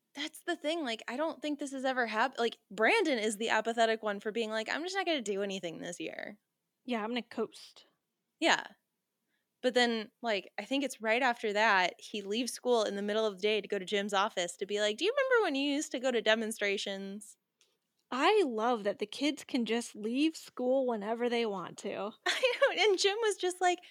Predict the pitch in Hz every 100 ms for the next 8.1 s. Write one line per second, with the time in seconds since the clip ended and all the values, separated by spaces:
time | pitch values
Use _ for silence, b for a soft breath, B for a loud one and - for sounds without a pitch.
0 | B B B 480 370 262 254 359 381 359
1 | 453 196 175 190 - - 196 202 311 466
2 | - - - _ _ - 359 262 240 269
3 | 269 370 440 285 233 233 b b 381 453
4 | 480 508 480 415 269 269 254 254 254 247
5 | 247 240 233 226 220 226 214 220 269 254
6 | 269 320 233 240 254 285 294 294 285 -
7 | - 269 277 269 208 202 185 196 240 277